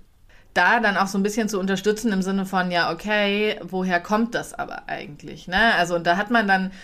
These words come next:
man hat dann erstmal nur eine Zahl, ne? Man hat erstmal nur, okay, Frauen fühlen sich irgendwie, haben doppelt so häufig Angst, also es haben doppelt so viele Frauen nachts draußen alleine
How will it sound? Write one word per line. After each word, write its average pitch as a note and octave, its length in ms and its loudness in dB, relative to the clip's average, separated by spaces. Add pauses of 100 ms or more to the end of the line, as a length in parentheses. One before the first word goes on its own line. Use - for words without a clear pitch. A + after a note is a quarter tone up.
(120)
man F#3 180 0
hat A3+ 140 2
dann A#3 160 6
erstmal G#3+ 420 0
nur G3+ 160 4
eine G3 180 2
Zahl, D3 460 0
ne? C3 80 -8 (160)
Man F3+ 140 -2
hat G3+ 100 -2
erstmal G3 300 -2
nur, F#3+ 160 2
okay, F#3+ 260 -2
Frauen G3 340 2
fühlen G3+ 280 -2
sich F#3+ 180 -4
irgendwie, F#3 460 -2 (320)
haben F#3 320 -4 (200)
doppelt G3 300 2
so F#3 160 -2
häufig F#3+ 380 -2
Angst, F3+ 320 0
also E3+ 100 0
es E3 80 -4
haben F3+ 120 0
doppelt A#3 260 0
so G3 100 -4
viele G3 220 -4
Frauen G3 540 0 (280)
nachts - 920 -4
draußen F3+ 720 2
alleine E3+ 880 2